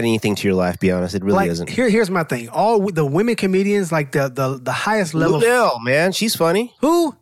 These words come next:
Speaker 1: Lunel.
Speaker 2: Like I said, this, what I was about to say is gonna resonate really hard now that you said Lunel. The funniest a woman can be is, like, Lavelle Crawford funny on, in guys. So, like, as low as Lavelle Crawford is on the funny list,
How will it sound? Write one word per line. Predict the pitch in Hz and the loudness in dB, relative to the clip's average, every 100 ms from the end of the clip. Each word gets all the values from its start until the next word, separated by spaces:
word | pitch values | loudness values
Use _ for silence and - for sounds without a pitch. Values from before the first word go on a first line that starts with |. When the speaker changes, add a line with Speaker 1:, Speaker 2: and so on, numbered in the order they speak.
| _ _ _ _ _ 104 | _ _ _ _ _ -2
Speaker 1:
Lunel. | 156 175 127 101 101 | 2 4 2 0 -2
Speaker 2:
Like | 175 175 | -2 -2
I | |
said, | 160 156 135 | -2 -2 0
this, | 180 - | 0 -2
what | 170 156 196 | -4 0 2
I | |
was | 226 | 2
about | 180 190 | 2 0
to | |
say | 165 180 | 0 -2
is | 156 | 0
gonna | 143 127 | -2 0
resonate | 165 156 147 127 | 0 0 -2 0
really | 160 170 | 0 0
hard | 139 139 123 | 0 -2 0
now | 147 139 | -2 -2
that | 139 | -2
you | 165 | -2
said | - 139 | 0 -2
Lunel. | 123 117 139 107 107 - - - - | -2 -2 -2 -2 -6 -10 -14 -12 -4
The | 143 | -4
funniest | - 226 254 254 226 185 | -2 -2 0 2 2 2
a | |
woman | 151 190 196 | 2 0 0
can | 185 | 0
be | 175 185 | 2 2
is, | 160 | 2
like, | 151 147 131 - | 0 -2 -4 -10
Lavelle | 135 135 123 165 147 | -4 -4 0 2 0
Crawford | - 180 170 - 120 | -2 0 0 -2 -8
funny | - 139 120 117 113 - - | -6 -6 -4 -6 -8 -14 -6
on, | 139 120 123 | -4 -4 -6
in | 139 123 | -6 -2
guys. | 135 110 87 87 - - - | -2 -4 -8 -14 -14 -16 -4
So, | 180 | 0
like, | 165 156 143 | 2 0 -2
as | 147 143 | -4 -2
low | 135 175 233 | 0 4 4
as | 196 | 2
Lavelle | 160 139 180 | -2 0 0
Crawford | 170 185 175 175 | 2 0 0 0
is | 170 160 | 0 0
on | 135 | -2
the | |
funny | 117 - 175 180 | -4 -2 0 0
list, | 190 196 - | 0 -2 -8